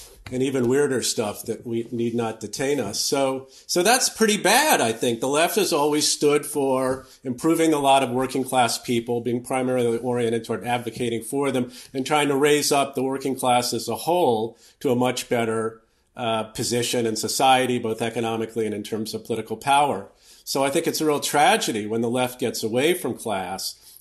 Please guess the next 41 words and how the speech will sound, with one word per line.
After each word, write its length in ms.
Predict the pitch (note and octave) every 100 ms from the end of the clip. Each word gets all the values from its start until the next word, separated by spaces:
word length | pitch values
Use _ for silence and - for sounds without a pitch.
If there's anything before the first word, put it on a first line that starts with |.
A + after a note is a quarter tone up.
| -
and 100 | A#2+
becomes 380 | B2 C#3+ C#3 C#3
preoccupied 720 | C3 A#2 A#2 A#2 - A#2 A2+
with 120 | A2
a 40 | A2+
lot 160 | A#2
of 100 | G#2
other 160 | A2+ A2+
stuff 340 | - A#2+ A#2
that 220 | B2 G#2+ - - - - _ _ - - -
winds 460 | C3+ C3 E3 C4 F3+
up 140 | B2
basically 420 | D3+ E3 E3+ D#3
dividing 560 | C3+ G#2 A#2+ B3 E3 G#2
ordinary 400 | A#2+ C3+ C3 B2+
voters 380 | A#2+ C3 C#3 C3+
from 180 | B2
each 180 | A#2 A#2
other. 400 | C3+ D4 - - - _ -
I 40 |
mean, 160 | A2+ A#2
this 180 | D3+ C4+
is 140 | -
really, 340 | D3+ D3+ D#3+
this 300 | E3 B2+ -
is 140 | A#3 F#3+
really 180 | F3 G3
kind 260 | - F#3+
of 80 | A#3+
bad. 400 | E3+ D4 - - - _ _
And 200 | C#3 C#3+
I, 80 | D3
so 220 | - D#3+
I 60 | D3+
went 220 | E3+ A3
over 180 | A3 F#3
to 80 | D3+
A 200 | D#3 E3
E 80 | D#3
I 240 | G3 B3
because, 680 | D3+ D3 - D3 D3+ - -